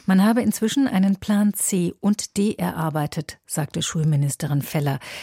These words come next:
Es gebe nun zwei Auffanglösungen zur Verteilung der Prüfungsaufgaben. Das markgräfliche Opernhaus in Bayreuth hat ein eigenes Museum eröffnet.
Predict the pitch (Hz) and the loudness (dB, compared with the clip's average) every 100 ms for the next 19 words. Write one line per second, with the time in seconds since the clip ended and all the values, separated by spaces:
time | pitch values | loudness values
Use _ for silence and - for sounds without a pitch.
0 | - - - 202 214 226 214 202 - - | -18 -4 -2 0 4 6 6 4 0 0
1 | 165 214 - 190 - 190 175 156 156 156 | 0 0 0 -2 0 2 2 2 0 2
2 | 160 196 240 208 208 208 - 170 165 165 | 2 2 0 -4 -4 -6 -2 -2 0 0
3 | 156 208 - 185 175 175 - 160 - - | 0 -6 -4 -4 -2 -6 -4 -8 -6 -6
4 | - - 175 _ _ _ _ _ - - | -4 -6 -6 _ _ _ _ _ -20 -20
5 | - - - _ - 185 - - _ 196 | -20 -20 -20 _ 0 0 -2 -10 _ 6
6 | 196 247 - 196 202 196 - 190 - 202 | 6 2 2 2 2 0 2 0 2 0
7 | 202 220 196 190 160 160 170 - 170 160 | 2 2 4 4 4 2 0 0 0 2
8 | 165 160 147 151 180 151 - - 156 170 | 0 0 0 2 2 0 -4 -8 -6 -2
9 | 160 - 175 175 185 170 - 170 160 156 | -2 0 -2 2 2 2 2 2 2 2
10 | 208 185 147 127 147 - 165 - - | 2 2 2 -2 -6 -4 -6 -6 -14